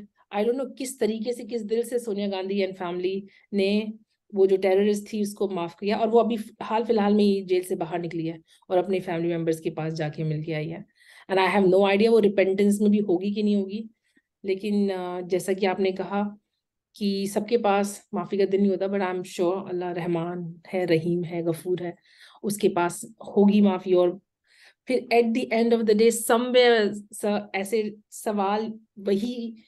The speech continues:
अ, मेरा खड़ा हो जाता है। और हम second सबका मालिक एक में वहीं से शुरुआत करेंगे कि अल्लाह की मर्जी क्या उसका खेल है, जो एक नुसरत फतेह अली खान साहब की जो एक कवाली थी, गोरख धंधा, जिसमें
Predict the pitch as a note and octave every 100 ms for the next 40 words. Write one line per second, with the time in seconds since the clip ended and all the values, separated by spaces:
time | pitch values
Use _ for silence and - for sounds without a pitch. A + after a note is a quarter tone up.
0 | _ _ _ _ _ _ _ - F#3+ F#3+
1 | G3+ G3+ G3+ G3+ F#3+ G3+ F#3 E3+ G3 A#3+
2 | A3+ G3+ A#3 A3+ - A3 G3+ - C4 -
3 | D4 C#4+ C4+ - - - G#3 A#3+ A#3 G#3
4 | G#3+ G#3+ G#3+ G#3+ G#3+ A3 G#3+ G3+ A3+ A#3+
5 | A#3+ G3+ F#3+ G3+ G3+ G3 F#3+ F#3+ A3 A3+
6 | A3 - - A#3+ G3+ G3 G3 G#3 A3 A#3+
7 | G#3+ F3+ F#3 G3+ A3 B3 C4 - _ _
8 | _ _ _ _ _ - G#3+ G#3 G#3+ G#3
9 | A3+ A3 - A3+ A3 A#3+ A3+ C4+ A#3 G#3+
10 | G#3+ G#3 A3+ G3+ G3+ G#3+ G3+ G3 G3 G3+
11 | G3 G3+ F#3+ F#3+ F#3 F#3 F#3 F#3+ F#3+ F#3
12 | F#3 F3 F3 F#3 F3+ F#3+ F3 F3 F3+ E3+
13 | E3+ F3 F3+ _ _ _ _ _ _ G3+
14 | G3+ B3 G#3 - C#4 -